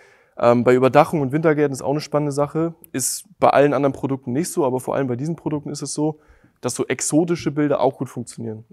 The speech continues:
Also wir haben vor allem von, von manchen Herstellern manchmal Bilder, wo man weiß, die können nicht in Deutschland entstanden sein.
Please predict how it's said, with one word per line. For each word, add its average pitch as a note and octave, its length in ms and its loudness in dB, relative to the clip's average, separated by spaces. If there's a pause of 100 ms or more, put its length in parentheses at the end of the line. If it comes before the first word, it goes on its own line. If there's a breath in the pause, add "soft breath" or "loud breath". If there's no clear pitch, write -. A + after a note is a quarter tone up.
Also A#2 120 -12
wir A#2+ 120 -2
haben C3 140 -4
vor - 180 -6
allem B2 180 -4
von, A#2+ 260 -8
von A#2 380 -10
manchen A#2+ 300 -8
Herstellern B2+ 360 -4
manchmal A#2+ 300 -8
Bilder, C3 340 0 (440 soft breath)
wo B2 60 -10
man A#2 140 -4
weiß, B2 220 -4
die A#2 160 -12
können D3+ 320 -2
nicht C#3+ 160 -6
in B2 80 -6
Deutschland B2+ 380 -4
entstanden D#3 400 -8
sein. F3+ 200 -10